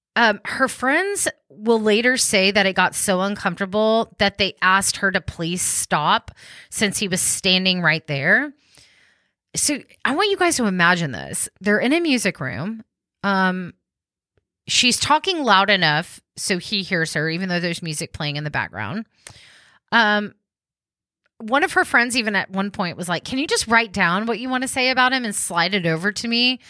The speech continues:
<laughs> rather than saying it out loud, because he keeps looking over here and it's making us feel very uncomfortable."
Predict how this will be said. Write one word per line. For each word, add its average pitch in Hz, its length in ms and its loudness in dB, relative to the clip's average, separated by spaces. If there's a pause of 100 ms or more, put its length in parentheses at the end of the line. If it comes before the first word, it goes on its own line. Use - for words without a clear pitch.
(180)
<laughs> - 240 -14
rather 202 400 0
than 202 240 -2
saying 196 380 0
it 202 80 4
out 180 120 2
loud, 170 360 4
because 196 260 -6
he 165 100 -12
keeps - 360 -6
looking 185 280 0
over 165 180 0
here 196 300 4
and 175 100 2
it's - 140 -10
making 165 360 -6
us 160 180 -4 (100)
feel 165 220 -4
very 160 300 0
uncomfortable." 151 720 -2